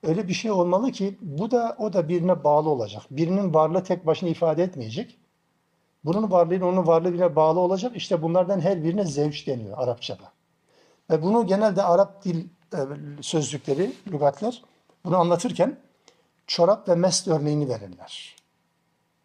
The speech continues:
Çorap, mest, ayakkabı yani. Niye? Çünkü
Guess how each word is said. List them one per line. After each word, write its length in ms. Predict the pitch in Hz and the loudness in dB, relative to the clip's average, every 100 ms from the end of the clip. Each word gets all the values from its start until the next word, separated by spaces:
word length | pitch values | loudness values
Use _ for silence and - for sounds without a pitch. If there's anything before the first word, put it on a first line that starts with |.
| _ _ _ _ _ _ - | _ _ _ _ _ _ -4
Çorap, 380 | 180 139 151 165 | 0 0 -2 -2
mest, 260 | 180 - | -2 -2
ayakkabı 440 | 143 147 147 117 101 | 2 2 0 -6 -8
yani. 220 | - - _ _ _ _ _ _ _ _ _ _ _ _ _ _ _ 160 | -16 -20 _ _ _ _ _ _ _ _ _ _ _ _ _ _ _ 0
Niye? 320 | 175 175 277 | 2 2 -2
Çünkü 460 | - 165 160 156 | -4 -4 -2 -4